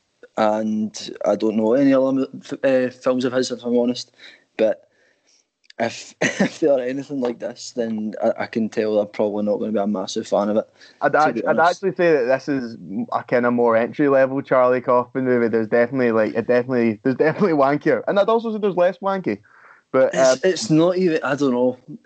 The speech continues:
Speaker 1: I suppose there was definitely parts of it that I thought was wanky and just, like, I get what it was trying to do, but, um,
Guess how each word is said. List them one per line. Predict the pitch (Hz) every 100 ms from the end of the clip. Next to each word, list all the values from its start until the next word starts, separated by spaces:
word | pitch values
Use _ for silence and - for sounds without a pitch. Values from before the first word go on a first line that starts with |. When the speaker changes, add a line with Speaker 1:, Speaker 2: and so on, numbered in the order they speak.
| -
Speaker 1:
I |
suppose | 147 165 185 190
there | 175
was | 143 123 -
definitely | - 131 131 117 117
parts | 113 110 -
of | 135
it | 104
that | 117
I | 101
thought | - 120 104
was | 117
wanky | 110 113 117 123 117
and | 110
just, | 120 -
like, | 113 - - _ _ _ _ - - - -
I |
get | 113 135 127
what | 123
it |
was | 113 -
trying | 123 101
to | 113
do, | 120 117
but, | 110 92 _ - - - _ _ 117
um, | 117 107 101 104